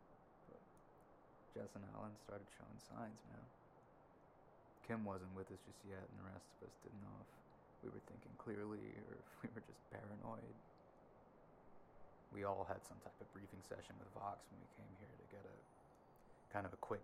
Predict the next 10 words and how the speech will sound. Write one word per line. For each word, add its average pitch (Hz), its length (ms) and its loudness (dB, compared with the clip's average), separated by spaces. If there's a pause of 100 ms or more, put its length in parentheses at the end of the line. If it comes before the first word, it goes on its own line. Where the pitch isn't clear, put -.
(140)
medical 90 340 8 (140)
eval 95 400 0
and 101 60 -6
stuff - 280 -2 (460)
to - 60 -4 (840)
the 117 60 12
best 117 300 12
of 101 80 12
our 98 160 12
capabilities, - 680 -2